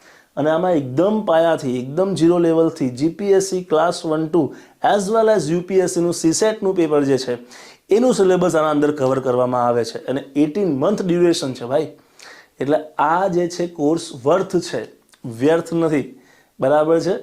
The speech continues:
અને શોર્ટમાં કહીએ તો આપણી એપ્લિકેશન જે છે એ વર્થ છે, વ્યર્થ નથી. તો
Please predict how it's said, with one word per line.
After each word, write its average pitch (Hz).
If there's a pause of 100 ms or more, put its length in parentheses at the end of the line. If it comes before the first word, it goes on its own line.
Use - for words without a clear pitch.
(300)
અને 143 (120)
શોર્ટમાં 185
કહીએ 180
તો 190
આપણી 165
એપ્લિકેશન 170
જે 139
છે 214 (360)
એ 139
વર્થ 185
છે, 175
વ્યર્થ 160
નથી. 175 (380)
તો 147